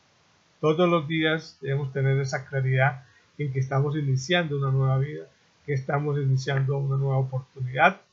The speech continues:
que los días ya pasaron y que los que vienen son nuevas oportunidades que tenemos. Es parte de esa necesidad de levantarnos con ese entusiasmo, con esa energía, con ese deseo de que las cosas que vamos a hacer en este día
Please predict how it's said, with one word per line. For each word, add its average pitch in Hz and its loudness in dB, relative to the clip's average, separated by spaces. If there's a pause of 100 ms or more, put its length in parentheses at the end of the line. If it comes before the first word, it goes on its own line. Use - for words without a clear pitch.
(500)
que 156 6
los 139 2
días 143 0
ya 139 2
pasaron 165 4 (460)
y 139 -6
que 139 0
los 139 0
que 139 -6
vienen 151 2
son 147 -2
nuevas 139 0
oportunidades 131 -6
que - -20
tenemos. 123 -18 (560)
Es 143 -6
parte 170 2
de 170 6
esa 156 0
necesidad 143 0
de 160 4
levantarnos 147 2
con 135 -8
ese 139 -8
entusiasmo, 147 -6
con 135 -12
esa 139 -8
energía, 147 -4 (360)
con 147 0
ese 143 2
deseo 151 4 (200)
de 135 -4
que 143 0
las 131 0
cosas 147 -2
que 143 -6
vamos 143 0
a 131 0
hacer 143 -2
en 151 -10
este 147 -8
día 156 -2